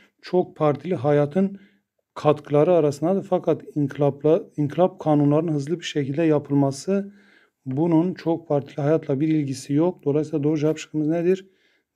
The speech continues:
D şıkkıdır. Onuncu sorumuz arkadaşlar. Bu bilgiye göre Atatürk'ün Türk halkı tanımının içinde aşağıdakilerden hangisi yer almaz? Türk halkı, Türkiye sınırları içerisinde yaşayan, ortak özelliklere sahip,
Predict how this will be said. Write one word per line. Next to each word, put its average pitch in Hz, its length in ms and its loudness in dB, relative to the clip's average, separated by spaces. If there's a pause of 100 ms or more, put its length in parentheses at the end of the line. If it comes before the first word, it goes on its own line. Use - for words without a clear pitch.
D 147 480 2
şıkkıdır. 131 680 -6 (600)
Onuncu 165 420 4
sorumuz 175 460 0
arkadaşlar. 151 800 0
Bu 185 200 0
bilgiye 151 440 2
göre 135 200 0
Atatürk'ün 160 680 -4
Türk 196 260 -6
halkı 151 720 -2 (600)
tanımının 156 600 2
içinde 156 460 -2
aşağıdakilerden 156 720 2
hangisi 185 460 -2
yer 165 260 2
almaz? 135 800 0 (840)
Türk 185 280 -8
halkı, 165 380 0
Türkiye 185 320 -2
sınırları 160 300 -2
içerisinde 151 380 -2
yaşayan, 147 600 0
ortak 160 400 -2
özelliklere 147 600 2
sahip, 147 640 -2